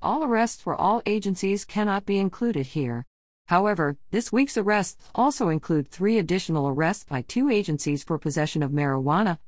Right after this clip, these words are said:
a controlled substance, or drug paraphernalia.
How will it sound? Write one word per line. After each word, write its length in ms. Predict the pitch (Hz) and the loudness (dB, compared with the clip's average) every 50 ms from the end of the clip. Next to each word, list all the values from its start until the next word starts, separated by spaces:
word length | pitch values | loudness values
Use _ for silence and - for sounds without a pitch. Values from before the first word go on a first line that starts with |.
| - - - | -14 -10 -10
a 60 | 143 | -6
controlled 440 | - 165 156 - - 185 175 165 - | -4 -4 -2 0 0 0 0 0 -2
substance, 640 | - - 226 262 269 - - - 254 277 302 - - - - - - | -2 0 0 0 0 -2 -2 0 0 0 0 -2 -6 -12 -18 -8 -2
or 160 | 180 214 214 | 0 0 0
drug 340 | 175 185 190 202 226 220 - | 0 0 2 2 0 0 -2
paraphernalia. 840 | - 240 254 269 269 - 269 233 185 147 131 127 127 127 117 120 | -2 -2 0 0 0 2 2 2 2 2 0 0 -2 -2 -4 -6